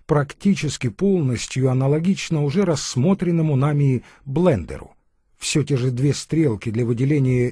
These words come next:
и манипуляций с объектами, векторная кисть,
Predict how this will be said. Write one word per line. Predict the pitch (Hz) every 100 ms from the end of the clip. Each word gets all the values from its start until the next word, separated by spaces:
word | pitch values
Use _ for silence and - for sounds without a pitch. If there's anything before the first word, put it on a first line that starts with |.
| -
и | 143
манипуляций | 135 143 139 139 123 - 107
с | -
объектами, | 107 60 110 120 120 117 117 - - -
векторная | 95 120 160 - 139 135 131
кисть, | 127 143 139 -